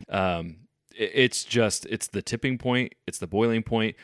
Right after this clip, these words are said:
You aren't sure what is about to happen next. It was violent. Um, you know, you think he's gonna let the guy go, but then you think he's not gonna let the guy go, like, on several different occasions. So to me, it was really disconcerting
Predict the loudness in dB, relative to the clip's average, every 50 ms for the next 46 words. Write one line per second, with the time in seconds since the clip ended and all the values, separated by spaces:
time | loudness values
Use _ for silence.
0 | -20 -20 -20 _ _ _ _ -8 -4 -2 -2 0 0 0 -2 -2 -4 -6 _ -4
1 | -2 0 0 0 -2 -2 -4 -4 -2 0 0 2 2 4 4 4 4 2 2 0
2 | -2 -6 -10 -10 -4 -2 0 0 0 0 -4 -4 -4 -2 -2 -2 -2 -2 -4 -4
3 | -4 -4 -4 -2 -2 -2 -2 -2 -2 -4 -4 -6 -6 -8 -10 -12 -10 -10 -10 -8
4 | -8 -8 -10 -10 -8 -4 -2 0 0 2 2 0 -2 -2 -4 -10 _ -20 _ _
5 | _ _ _ _ _ _ -8 -6 -6 -6 -6 -6 -8 -10 -12 -16 -18 _ _ -6
6 | -4 -4 -4 -4 -6 -8 _ _ _ _ -10 -4 -2 -2 -2 0 0 0 0 0
7 | 0 0 0 2 2 2 0 0 0 0 2 2 2 2 2 4 4 4 2 2
8 | 0 -2 -4 -4 -4 -4 -4 -6 -6 -6 -8 -10 -10 -12 -14 -12 -10 -10 -8 -8
9 | -6 -4 -4 -2 -2 -2 -4 -4 -4 -4 -2 -2 -2 -2 0 0 0 2 0 0
10 | 0 -2 -2 -2 -4 -4 -2 -2 -2 0 0 0 -2 -2 -2 -2 -4 -4 -2 -2
11 | -2 -2 0 -2 -2 -4 -2 -2 -2 -4 -4 -4 -4 -2 0 0 2 2 0 0
12 | -2 -2 -2 0 2 4 4 4 4 2 2 0 -4 -6 -10 -20 -20 -20 _ _
13 | _ _ _ _ _ _ _ -16 -10 -4 0 2 2 4 4 4 2 2 0 0
14 | 0 0 -2 -4 -4 -4 -4 -4 -2 -2 -2 0 0 0 -2 -2 -2